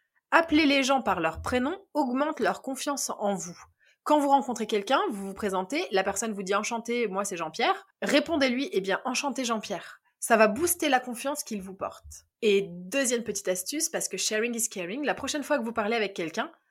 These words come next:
faites ce petit exercice de ne pas acquiescer, de ne pas hocher la tête. Ça va vous paraître difficile au début, mais vous allez voir que c'est terriblement efficace. Quand on ne fait pas de signe de tête, on ne donne aucune information à l'autre sur ce que l'on pense,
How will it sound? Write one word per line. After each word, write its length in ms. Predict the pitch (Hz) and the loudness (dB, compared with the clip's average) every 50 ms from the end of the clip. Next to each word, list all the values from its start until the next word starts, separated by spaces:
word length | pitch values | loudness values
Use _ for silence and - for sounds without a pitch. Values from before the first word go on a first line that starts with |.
| _ _ _ _ | _ _ _ _
faites 320 | - - - 392 427 - | -16 0 2 2 2 2
ce 120 | - - 226 | 0 -2 -2
petit 280 | 214 - 381 - 349 - | -2 -4 -4 -4 -2 -2
exercice 580 | 302 220 202 214 202 - - - 302 311 - - | -2 -2 0 -2 0 0 0 0 0 -2 0 2
de 80 | 190 | 2
ne 120 | 185 190 190 | 4 4 2
pas 260 | 196 254 294 - - - - | 4 4 4 4 4 -2 -4
acquiescer, 760 | 233 240 233 - - - 220 220 220 - - - 147 - _ _ _ _ _ 190 | -4 -4 -4 -6 -4 -2 -2 -2 -2 -2 -6 -8 -10 -10 _ _ _ _ _ 0
de 80 | 214 | 2
ne 100 | 214 220 | 4 4
pas 240 | 214 220 - - - - | 4 4 2 2 2 -4
hocher 280 | 269 247 - - 277 | -4 -2 0 0 2
la 120 | 247 226 220 | 0 0 0
tête. 400 | 220 196 170 - - - - _ _ _ _ _ _ _ - | -2 -6 -10 -10 -12 -16 -16 _ _ _ _ _ _ _ -4
Ça 160 | - 247 247 | 4 4 4
va 100 | - - | 6 6
vous 120 | - 370 | 2 4
paraître 320 | 359 294 233 226 233 208 185 | 4 4 2 2 0 -2 -4
difficile 460 | 202 202 - - - - - 208 180 | -6 -8 -6 -4 -4 -4 -2 -4 -6
au 40 | 156 | -4
début, 300 | 156 160 160 220 320 415 403 - | -4 -6 -6 -4 -6 -6 -6 -4
mais 80 | 220 220 | -4 -2
vous 160 | 202 220 214 | 0 2 2
allez 120 | 214 208 208 | 4 4 4
voir 200 | 233 302 302 - | 4 2 0 0
que 80 | 214 | -6
c'est 200 | - - 190 - | -8 -8 -8 -8
terriblement 460 | - 269 247 247 233 214 220 208 202 | -6 -4 -4 -2 -2 -2 -2 0 0
efficace. 640 | 196 190 190 190 185 - - - - - - - _ _ _ _ _ _ _ _ _ - | -2 -4 -4 -10 -10 -10 -10 -10 -10 -12 -14 -16 _ _ _ _ _ _ _ _ _ -4
Quand 260 | - 349 392 392 392 | 0 2 2 2 2
on 60 | 277 | 0
ne 80 | 220 202 | -2 -2
fait 120 | 190 - 233 | -2 -4 0
pas 120 | 320 339 | 0 0
de 60 | 330 | 0
signe 220 | - - - 233 208 | 0 -2 0 0 0
de 100 | 185 180 | -2 -2
tête, 340 | 180 - 302 370 - - - - | -2 -2 -6 -6 -6 -12 -10 -4
on 80 | 226 | 0
ne 100 | 220 214 | 0 4
donne 200 | 208 214 214 214 - - | 4 4 4 2 0 -2
aucune 300 | 339 339 - 339 311 294 | -2 -2 0 -2 -4 -4
information 520 | 247 - 247 226 220 214 214 - 208 175 | 0 0 0 2 2 0 0 -2 -2 -4
à 80 | 165 165 | -4 -2
l'autre 280 | 175 262 349 - - | -2 -4 -4 -4 -6
sur 180 | - - 196 - | -8 -6 -6 -8
ce 60 | - | -6
que 100 | - 185 | -6 -6
l'on 160 | 160 151 151 | -6 -6 -4
pense, 400 | - 277 339 466 453 - - - | 0 2 2 4 4 2 -2 -2